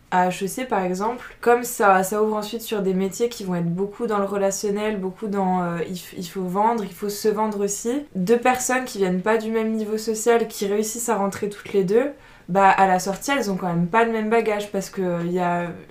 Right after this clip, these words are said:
une, une certaine façon de s-, de parler, de se positionner. Je pense que tu peux a-, avoir appris, euh, dans un milieu, euh, un peu plus, euh, un peu plus richou.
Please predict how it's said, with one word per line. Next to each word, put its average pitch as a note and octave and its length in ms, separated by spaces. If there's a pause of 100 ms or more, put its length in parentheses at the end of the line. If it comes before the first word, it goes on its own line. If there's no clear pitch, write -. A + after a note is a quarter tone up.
(140)
une, F#3+ 200 (200)
une F#3+ 140
certaine G3 360
façon G3 420
de G3 100
s-, E3+ 240 (100)
de F3+ 140
parler, F#3+ 400
de A3+ 100
se - 80
positionner. G3 600
Je B3+ 60
pense - 180
que G3 60
tu - 200
peux G3 120
a-, F#3 360
avoir F#3 240
appris, F#3 420
euh, F#3 140 (140)
dans G3 320
un G3+ 80
milieu, G3+ 480
euh, F3+ 280
un F3+ 120
peu F3+ 160
plus, G#3 360
euh, F3 460
un - 240
peu F3+ 80
plus E3+ 180
richou. G3+ 600